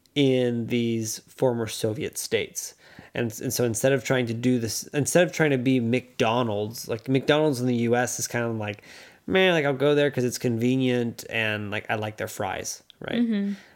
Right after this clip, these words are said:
Speaker 1: Um, but they kind of went in with the mindset, "Let's be Olive Garden," right? Not that high, right? But they're
Speaker 2: Right. I mean, McDonald's wasn't that high,
Speaker 1: I
Speaker 2: but, like, we went to a really fancy Pizza Hut.
Speaker 1: Yeah.
Speaker 2: And, um,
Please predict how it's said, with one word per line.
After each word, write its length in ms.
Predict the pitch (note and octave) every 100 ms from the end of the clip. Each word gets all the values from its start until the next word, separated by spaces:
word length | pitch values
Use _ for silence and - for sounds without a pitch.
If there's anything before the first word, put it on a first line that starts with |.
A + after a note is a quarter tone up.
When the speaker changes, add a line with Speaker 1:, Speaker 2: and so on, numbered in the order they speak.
| _ -
Speaker 1:
Um, 360 | A2+ G#2 G#2+ _ _ _ _ _ - _ _ - C#3+
but 440 | A#2 C#3 - B2
they 200 | C#3 D3+
kind 180 | D3+ C#3
of 80 | B2
went 160 | B2+
in 300 | A2+ A2+ A2 - _ _ _ _ _ _
with 240 | C3+ A2
the 60 | A2+
mindset, 340 | G#2+ G#2+ A2
"Let's 160 | A2 A2
be 380 | - G#2+ G2+ - _ _ _ _ -
Olive 240 | A2+ G#2+
Garden," 320 | G#2 G2+ G#2 A2 _ _ _ _ -
right? 180 | A2+ D3+
Not 200 | E3 D3
that 180 | A#2+
high, 340 | - G#2+ G2+ A2+
right? 220 | A2+ A2+
But 140 | B2 B2+
they're 100 | A2+
Speaker 2:
Right. 140 | G#2
I 40 | A#3+
mean, 160 | B3
McDonald's 420 | A#3+ A#3 G#3+ F#3+ G3
wasn't 220 | G3 F#3+
that 80 | F#3+
high, 180 | G3 A3+
Speaker 1:
I 20 |
Speaker 2:
but, 80 | A3
like, 200 | G#3+ G#3 - - - -
we 140 | A#3 B3
went 200 | A#3+ -
to 120 | A3+
a 60 | G#3
really 260 | G3+ G3+
fancy 340 | G3+ G3 F3 E3+
Pizza 360 | - F3+ -
Hut. 240 | F3 - - _
Speaker 1:
Yeah. 420 | - A#2 F#2 D#2+ - - -
Speaker 2:
And, 280 | G3 G3 F#3+
um, 420 | - - - G#3+